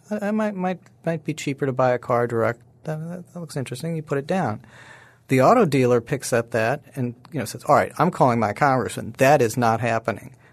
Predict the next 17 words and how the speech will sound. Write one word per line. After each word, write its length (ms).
We're 140
not 220
getting 260
rid 160
of 100
dealers." 640
Um, 460
and 160
so, 540
uh, 300
you 120
know, 100
th-, 120
there 400
are 160
white-collar 840
professionals 1080